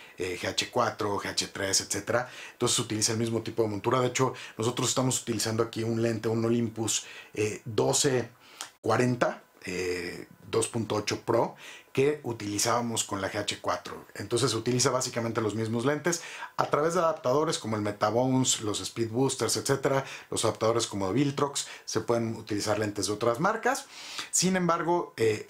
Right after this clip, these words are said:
hay que probar porque la comunicación no es nativa. Entonces, por ejemplo, con un Speed Booster sí se pueden controlar ciertas funciones, pero no todas. La cámara no tiene un autoenfoque continuo, tiene un auto-, autoenfoque sencillo,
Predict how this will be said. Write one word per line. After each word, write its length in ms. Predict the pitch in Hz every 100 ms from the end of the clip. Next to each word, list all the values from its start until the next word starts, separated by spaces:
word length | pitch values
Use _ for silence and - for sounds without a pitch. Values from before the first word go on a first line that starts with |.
| _
hay 140 | 127
que 100 | -
probar 480 | - 110 110 156 -
porque 380 | - 135 135 143
la 160 | 120 -
comunicación 920 | 98 98 92 - 95 113 107 107 104
no 200 | 101 101
es 180 | 101
nativa. 280 | 92 - 85
Entonces, 460 | 92 117 113 123 - - -
por 100 | -
ejemplo, 200 | 131 127
con 140 | 120
un 80 | 127
Speed 280 | 120 135 123
Booster 280 | 160 165 165
sí 140 | 151
se 100 | 131
pueden 200 | 120 117
controlar 320 | 117 113 113
ciertas 320 | 113 110 113
funciones, 520 | 110 104 123 127 143 - - - -
pero 180 | 101 101
no 140 | 101
todas. 400 | - - - - - - -
La 120 | 127
cámara 300 | 151 165 165
no 160 | 147 151
tiene 340 | 143 147 147
un 180 | 139 135
autoenfoque 600 | 127 117 113 110 113 120
continuo, 640 | 104 101 117 117 165 175
tiene 160 | - 139
un 80 | 151
auto-, 240 | 135 107 - -
autoenfoque 640 | 104 - 104 120 120 123
sencillo, 680 | - 101 98 113 104 120